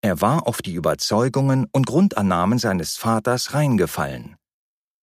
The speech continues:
Da saß dieser Kerl und machte sich ein schönes Leben, und er stand da und musste in der prallen Sonne Löcher ausheben. Er warf die Schaufel in den Graben, stand auf,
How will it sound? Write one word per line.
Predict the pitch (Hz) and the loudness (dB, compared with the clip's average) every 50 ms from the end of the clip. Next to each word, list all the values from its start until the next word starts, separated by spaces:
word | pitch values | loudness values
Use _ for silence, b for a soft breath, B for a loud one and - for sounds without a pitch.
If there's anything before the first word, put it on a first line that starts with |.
| _ _ _ _ _ _ | _ _ _ _ _ _
Da | - 151 156 | 0 0 2
saß | 143 - 175 180 175 156 - | 2 2 2 2 2 2 0
dieser | - 160 135 139 135 117 | 0 0 2 2 2 2
Kerl | 110 - 156 151 151 147 139 120 | 0 0 0 2 4 4 4 2
und | - 113 113 | 2 2 2
machte | 117 131 139 - - 123 | 2 0 0 0 -2 -2
sich | 104 127 120 - | 0 0 -2 0
ein | - 104 104 | 2 2 2
schönes | - - 190 196 180 160 135 - - | 2 2 2 2 2 2 2 0 0
Leben, | 139 135 135 127 113 107 101 92 b b b b b _ _ - | 2 2 4 4 4 4 4 2 b b b b b _ _ 0
und | 107 104 - _ | 0 0 0 _
er | - 135 151 160 | 0 2 2 2
stand | 160 - - 123 98 92 85 - | 2 0 0 0 0 0 0 2
da | 127 131 143 143 135 | 2 2 2 2 0
und | - 104 104 98 | 0 0 0 2
musste | 110 127 143 - - - | 2 2 0 0 -2 0
in | 98 104 107 | 2 4 4
der | 95 92 82 | 4 2 0
prallen | - - - 113 127 147 156 143 120 | -2 -4 -2 2 2 4 4 2 2
Sonne | 104 117 120 143 135 113 | 2 2 2 2 2 2
Löcher | 95 82 - 127 - - 151 131 - | 2 0 0 -2 0 0 0 0 2
ausheben. | 92 92 87 - - - 87 82 76 - 73 71 67 - _ _ _ _ _ _ _ _ _ _ _ _ _ _ _ _ _ _ _ _ _ _ _ _ _ _ _ _ | 0 0 0 0 -2 -2 -2 -2 -2 -2 -4 -6 -6 -10 _ _ _ _ _ _ _ _ _ _ _ _ _ _ _ _ _ _ _ _ _ _ _ _ _ _ _ _
Er | - 131 113 | 0 0 2
warf | 120 165 165 156 - | 4 2 2 2 0
die | - 117 | -2 -2
Schaufel | - - 113 120 123 - - - | 0 2 2 2 2 0 -2 -2
in | 92 95 | -2 0
den | 87 85 82 | 0 -2 0
Graben, | - 104 117 120 123 113 123 113 107 b b b b b | 0 2 4 4 4 4 2 0 0 b b b b b
stand | - - - 151 143 143 113 - | -10 -2 0 2 2 2 0 0
auf, | - 123 123 139 147 139 - - - | 2 2 4 4 2 0 -4 -10 -16